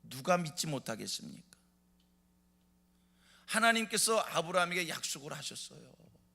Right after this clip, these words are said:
우리가 성경 알지요? 창세기 십이 장에 약속하신 것이 자그마치 창세기 이십이 장에 가서 이루어지기를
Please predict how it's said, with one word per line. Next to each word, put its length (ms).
우리가 240
성경 420
알지요? 500
창세기 600
십이 600
장에 320
약속하신 720
것이 420
자그마치 800
창세기 680
이십이 920
장에 300
가서 280
이루어지기를 840